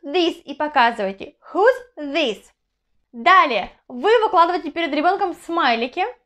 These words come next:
каждый раз проговаривая: "I'm happy", "I'm sad", "I'm hungry". И просите его послушать и приклеить пр-, смайлик к правильному животному. Соотнести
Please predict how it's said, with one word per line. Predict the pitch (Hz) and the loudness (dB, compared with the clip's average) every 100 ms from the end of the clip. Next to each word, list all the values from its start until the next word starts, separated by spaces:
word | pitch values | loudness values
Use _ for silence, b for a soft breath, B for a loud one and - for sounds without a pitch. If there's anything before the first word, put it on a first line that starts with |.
| _ _ _ _ _ _ _ _ _ _ | _ _ _ _ _ _ _ _ _ _
каждый | - 302 302 294 | 0 2 2 0
раз | 302 | -2
проговаривая: | 302 285 285 269 240 233 208 202 226 _ _ _ _ _ | -2 2 4 6 4 4 2 0 -2 _ _ _ _ _
"I'm | - 262 254 247 | 0 2 2 0
happy", | 240 247 226 185 - 247 349 440 _ - | -6 0 2 2 -2 -6 -6 -8 _ -6
"I'm | 247 240 240 240 - | -2 0 0 -4 -6
sad", | - 214 190 202 233 370 _ _ _ - | 0 2 2 0 -4 -10 _ _ _ -10
"I'm | 226 226 208 208 - | -6 -6 -6 -8 0
hungry". | 269 208 220 220 262 339 508 _ _ _ _ _ _ - | 2 2 -4 -4 -4 -4 -6 _ _ _ _ _ _ -4
И | 392 381 | -2 2
просите | 349 453 - 330 | 2 2 -2 -2
его | 349 302 - | 0 0 -2
послушать | - 453 - 330 381 508 523 - - | 0 0 0 0 2 2 2 -2 -10
и | 294 | -8
приклеить | 320 330 320 339 302 262 - - | -4 -4 -2 0 0 -2 -12 -20
пр-, | - - - | -20 -20 -10
смайлик | 247 269 392 440 - - | -4 2 4 2 0 -8
к | _ - | _ -2
правильному | 247 254 294 311 302 | 2 2 2 -2 -2
животному. | 262 285 247 233 208 185 - _ _ _ | 0 0 0 -2 -4 -12 -14 _ _ _
Соотнести | - 339 403 403 - 247 | 0 0 0 -6 -8 -14